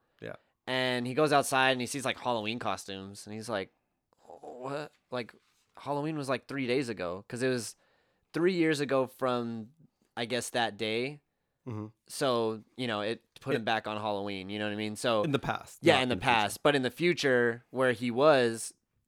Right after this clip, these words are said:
Speaker 2: Ha-, Halloween passed a couple of days ago. So he's confused. He's like, "Why is
Speaker 1: Yeah.
Speaker 2: everybody still wearing their costumes?"
Speaker 1: Yeah, because he met Avery on Halloween.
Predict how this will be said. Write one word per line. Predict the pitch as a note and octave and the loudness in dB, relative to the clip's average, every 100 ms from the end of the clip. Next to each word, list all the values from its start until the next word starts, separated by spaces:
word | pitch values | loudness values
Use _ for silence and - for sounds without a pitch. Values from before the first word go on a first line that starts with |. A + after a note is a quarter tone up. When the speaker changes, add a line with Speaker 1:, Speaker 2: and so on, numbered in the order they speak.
| _ _ _ _ - | _ _ _ _ -12
Speaker 2:
Ha-, | C#3 - | -8 -4
Halloween | D#3 D#3 D3+ C3+ | 2 2 4 2
passed | - B2 A2 - | 0 0 -2 -6
a | |
couple | A2 A#2 | -8 -4
of | G#2 | -2
days | G#2 F#2 | -4 -4
ago. | D#2+ E2 | -10 -8
So | - | -4
he's | B2 B2 | -2 -2
confused. | - A#2 E3 C3 G#2+ | -6 -4 0 0 -2
He's | G#2+ | -4
like, | A2+ G#2 | -2 0
"Why | A#2+ C3+ | 2 2
is | C#3 | 2
Speaker 1:
Yeah. | |
Speaker 2:
everybody | C3 B2+ | -2 -2
still | - B2 | -2 -2
wearing | A#2+ G#2+ | -2 -4
their | G2 | -2
costumes?" | B2 - - D2+ - - - - | -2 -2 -6 -12 -16 -20 -20 -4
Speaker 1:
Yeah, | E3+ D#3+ | 0 0
because | C#3 D3 C#3+ C3 B2+ A2+ - _ _ _ _ _ _ _ _ _ | 2 2 4 4 2 -2 -12 _ _ _ _ _ _ _ _ _
he | - - D#3+ | -16 -6 -2
met | D#3 C3+ A#2 _ _ - | -2 -4 -8 _ _ -8
Avery | A2 G2+ G#2+ G2+ F#2+ G2 - _ _ _ _ | -6 -4 -6 -6 -8 -10 -16 _ _ _ _
on | G#2+ C3 | -8 -6
Halloween. | B2 G2+ F#2+ F2+ D#2+ D#2+ | -4 -6 -6 -10 -10 -12